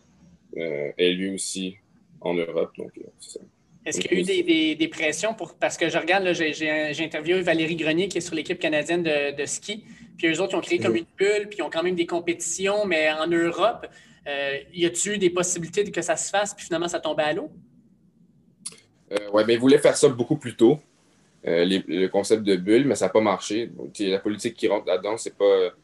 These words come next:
Speaker 1: je suis pas au courant de tout. Mais avec les longues pistes, en ce moment, ils sont en bulle. Ils font, ils font, ils font une compétition, euh, en bulle. Euh, donc, nous, on espère que les courtes pistes aussi, on puisse, euh, on puisse le faire pour les championnats du monde, du moins, parce que eux, c'était,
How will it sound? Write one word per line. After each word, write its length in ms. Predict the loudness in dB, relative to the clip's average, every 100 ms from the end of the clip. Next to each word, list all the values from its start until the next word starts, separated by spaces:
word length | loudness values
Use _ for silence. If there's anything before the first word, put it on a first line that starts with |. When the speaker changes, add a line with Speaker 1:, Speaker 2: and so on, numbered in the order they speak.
| -20 -18
Speaker 1:
je 80 | -18
suis 100 | -2
pas 80 | 0
au 80 |
courant 260 | 0 -2 -2
de 140 | -2
tout. 320 | -4 -6 -10 -10 _ _ _ -8
Mais 420 | -2 0 0 -2 -8 _
avec 160 | 0 2
les 140 | 2
longues 240 | 2 0 -2
pistes, 320 | -2 -2 -4 -4
en 80 | -4
ce 120 | -2
moment, 200 | -2 -2
ils 120 | -2
sont 100 | -2
en 160 | -2 -4
bulle. 400 | -2 -2 -2 -4 -12 -16 -12
Ils 140 | -12
font, 160 | -14 -20
ils 40 |
font, 220 | -10 -6 -6
ils 60 |
font 100 | -4 -4
une 40 |
compétition, 640 | -4 -10 -10 -4 -2 -2
euh, 40 | -2 -2
en 160 | -4
bulle. 340 | -2 0 -2 -4 _ _ _ _ _ 0
Euh, 340 | 2 2 0
donc, 240 | 0 -2 0
nous, 80 |
on 100 | 0
espère 260 | 0 0 0
que 80 | 0
les 80 | -2
courtes 300 | -6 -2 -2
pistes 240 | -2 -8
aussi, 220 | -6 -2
on 120 | -2
puisse, 380 | -2 _ -6 -2
euh, 280 | 4 4 4 0 _
on 60 | -10
puisse 200 | -8 -4
le 60 |
faire 180 | -2 -2
pour 140 | 2 2
les 60 |
championnats 300 | 2 -2 -2
du 120 | -4
monde, 220 | -4 -4 -4
du 100 | -6
moins, 200 | -8 -4
parce 180 | -2
que 120 | 0 2
eux, 120 | 2
c'était, 420 | 2 2 2 2